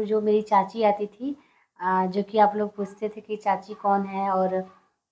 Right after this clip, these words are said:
आ, कैसी हैं, तो आप लोग देखिए वीडियो में, वो आ ही गई हैं आज। देखिए, ये हैं मेरी चाची, आप लोग मिल लीजिए हमारी चाची से, बहुत मेरा ध्यान रखती हैं ये चाची।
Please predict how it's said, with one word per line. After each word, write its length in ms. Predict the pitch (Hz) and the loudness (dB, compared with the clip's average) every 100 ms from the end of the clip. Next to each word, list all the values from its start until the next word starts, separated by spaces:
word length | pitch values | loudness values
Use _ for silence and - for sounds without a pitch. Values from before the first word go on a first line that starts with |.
| _ 185 | _ -6
आ, 240 | 185 185 | -4 -4
कैसी 420 | 185 196 202 254 | -2 -2 0 4
हैं, 200 | 262 254 247 | 4 4 4
तो 80 | |
आप 180 | 220 208 | 4 4
लोग 180 | 214 196 | 0 0
देखिए 300 | 196 196 233 | -4 -2 -6
वीडियो 260 | 214 208 208 | -2 -2 0
में, 120 | 214 | -2
वो 160 | 208 | 0
आ 100 | 190 | 2
ही 180 | 175 214 | 2 0
गई 240 | 196 190 185 | -2 -2 -2
हैं 180 | 185 180 | -2 -2
आज। 220 | 208 - _ _ _ 208 196 - _ _ 226 | -4 -6 _ _ _ -2 -2 -4 _ _ 0
देखिए, 300 | 240 240 302 | 0 4 4
ये 160 | 285 294 | 6 6
हैं 160 | 277 | 4
मेरी 200 | 269 247 | 4 2
चाची, 360 | 254 233 226 277 | 4 2 2 2
आप 140 | 269 262 | 4 4
लोग 120 | 247 | 4
मिल 160 | 247 254 | 4 2
लीजिए 240 | 240 247 | 2 2
हमारी 240 | 240 226 226 | 4 2 6
चाची 340 | 220 208 240 | 4 4 0
से, 280 | - 269 330 320 - _ 185 | 2 4 4 0 -16 _ 4
बहुत 280 | 208 277 | 6 8
मेरा 200 | 277 254 240 | 6 6 6
ध्यान 300 | 247 247 240 | 4 4 4
रखती 300 | 240 277 269 | 4 2 4
हैं 120 | 254 | 6
ये 100 | 226 | 4
चाची। 640 | 226 208 208 185 185 - | 4 0 2 0 0 -8